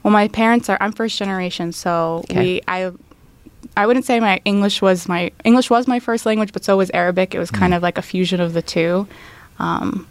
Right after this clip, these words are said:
Speaker 1: so.
Speaker 2: So it, w-, growing up in your home, they spoke both?
Speaker 1: Yes.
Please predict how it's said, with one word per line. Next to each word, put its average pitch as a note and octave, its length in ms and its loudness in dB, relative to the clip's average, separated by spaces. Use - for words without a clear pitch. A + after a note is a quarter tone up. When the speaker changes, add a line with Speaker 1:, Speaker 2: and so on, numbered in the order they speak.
Speaker 1:
so. - 160 -8
Speaker 2:
So F#3+ 180 4
it, F#3 100 2
w-, D#3+ 300 -4
growing E3+ 380 2
up D#3+ 140 0
in D3+ 100 0
your D3 120 2
home, D3+ 360 2
they C#3+ 100 2
spoke - 360 -2
both? - 580 -4
Speaker 1:
Yes. - 340 -14